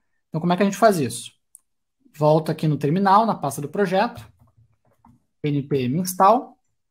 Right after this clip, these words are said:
arroba truffle, certo?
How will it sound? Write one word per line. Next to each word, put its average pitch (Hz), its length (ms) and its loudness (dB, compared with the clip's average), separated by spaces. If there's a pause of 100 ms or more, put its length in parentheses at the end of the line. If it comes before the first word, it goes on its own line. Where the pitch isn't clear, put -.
(920)
arroba 170 560 2
truffle, 175 760 -4 (1500)
certo? 156 400 -8